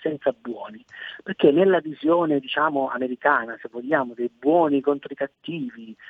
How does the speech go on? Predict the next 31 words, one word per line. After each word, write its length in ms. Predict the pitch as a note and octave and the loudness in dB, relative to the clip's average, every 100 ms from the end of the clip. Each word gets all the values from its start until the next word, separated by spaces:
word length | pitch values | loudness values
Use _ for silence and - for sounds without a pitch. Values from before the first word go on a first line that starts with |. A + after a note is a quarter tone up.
| - - | -20 -4
degli 260 | D3 C#3+ C#3+ | 0 2 2
indiani 640 | C#3+ C#3 E3 E3 D3+ C#3+ | 0 2 2 2 0 -6
contro, 760 | C#3+ D#3+ C#3+ - D3 D3 C#3 - _ _ _ | -6 -6 -10 -4 2 2 2 -4 _ _ _
eh, 240 | C#3 C3 C3+ | -8 -6 -6
i, 220 | C3+ C3 | -6 -6
no, 220 | C#3 D3+ | -2 0
i 120 | C#3 C3 | 0 0
soldati 920 | - - D3 - C#3+ C3 B2+ B3 B3 | -2 0 -2 -2 -4 -4 -2 0 0
americani, 760 | B3+ B2+ - - C#3 A#2+ A#2 A#2 | 0 0 0 2 0 -2 -14 -10
nella, 720 | B2 B2+ B2+ A#2+ A#2+ A#2 A2+ | -8 -2 -2 0 -2 -2 -4
diciamo, 220 | - C3 | -6 -6
nell'idea, 680 | B2+ C3 C3+ D3+ D#3 C#3+ B2+ - _ - - - - | -4 -4 2 4 4 0 -4 -10 _ -20 -20 -20 -2
l'iconografia 640 | C#3 D3+ D3 D3 - E3+ | 2 4 4 2 0 -2
classica 840 | D3+ D3 D#3 _ - D3 D3+ C3+ C3+ | 0 0 -2 _ -18 -8 -4 -2 -2
della 220 | B2+ B2+ | -4 2
guerra 160 | C3+ D3 | 4 4
del 180 | C#3+ C3 | 4 0
Vietnam, 760 | C#3 D#3 D3 - C#3 B2+ B2+ B2 | -2 -2 -2 -6 -6 -6 -8 -8
gli 60 | |
americani 520 | B2+ B2+ A#2+ D#3 D#3+ | -8 -8 -4 -2 0
contro 280 | C#3 D3 D3 | 0 -2 0
i 40 | C#3+ | 0
vietnamiti, 440 | - D#3 G3 C#3 | 0 -2 -2 2
poi 160 | D3+ E3+ | 4 4
ognuno 340 | D3+ G3 E3+ | 2 2 2
può 160 | C3+ C#3+ | 2 0
scegliere 400 | - - D#3 C#3+ | 2 2 2 0
liberamente 960 | D3 - D3+ C#3+ D#3 D#3+ D#3 D3 C#3+ | -2 -2 0 0 0 -2 -2 -4 -2
da 120 | C3 | -2
che 120 | C3 C#3+ | -4 -6
parte 380 | - C3 - | -6 -6 -10